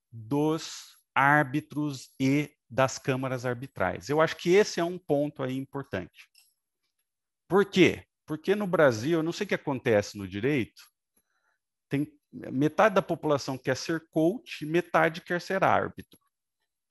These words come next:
Né? É impressionante o, o tanto de pessoas que têm vontade de exercer a arbitragem e é impressionante o número de câmaras de arbitragem que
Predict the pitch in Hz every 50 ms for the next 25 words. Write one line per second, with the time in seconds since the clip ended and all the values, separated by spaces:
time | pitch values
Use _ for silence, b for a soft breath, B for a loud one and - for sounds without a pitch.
0 | - 101 117 139 - - - 165 170 175 165 - 185 185 190 - - 196 185 165
1 | 160 160 170 175 - - 175 170 160 147 - 147 139 - _ _ _ 196 190 208
2 | 208 - 208 175 170 175 - - 175 - - 160 156 - - - 165 - _ _
3 | 156 143 143 151 147 151 151 156 147 - 120 120 127 123 127 127 113 107 113 127
4 | 127 110 131 131 117 - - 113 113 113 117 117 113 107 104 120 110 - - 101
5 | 98 101 113 113 110 120 127 _ b b b b b b b b b _ 165 170
6 | 190 214 202 - 202 196 - 214 185 160 170 180 196 185 - - 208 185 - _
7 | _ 180 190 190 180 196 240 294 311 247 196 160 139 120 127 135 - - 151 135
8 | 135 143 147 151 160 160 147 139 135 _ 117 104 101 95 110 143 156 165 151 139
9 | 139 151 - - 131 127 127 131 147 151 156 - _ - 170 180 190 214